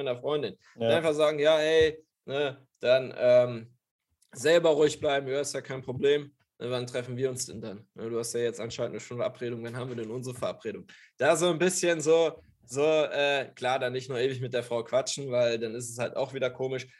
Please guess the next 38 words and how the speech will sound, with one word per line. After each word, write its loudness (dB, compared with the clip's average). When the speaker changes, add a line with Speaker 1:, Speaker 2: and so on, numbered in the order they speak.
Speaker 1:
Aber 0
bloß, 2
weil 6
die -2
Frau 0
jetzt 0
da, 4
äh, -2
äh, 2
irgendein -4
Ziel -2
hat, 0
ne, -6
irgendetwas 0
machen -2
muss, -4
was 0
scheinbar 0
wichtig -4
ist, -6
dich -10
nicht -6
von 0
deinen 2
Zielen 0
halt -4
abbringen -6
lassen. -8
So, -6
ne? 0
Und -4
das 0
meinen -2
wir 2
da 2
mit -6
positiver -2
Hartnäckigkeit. -4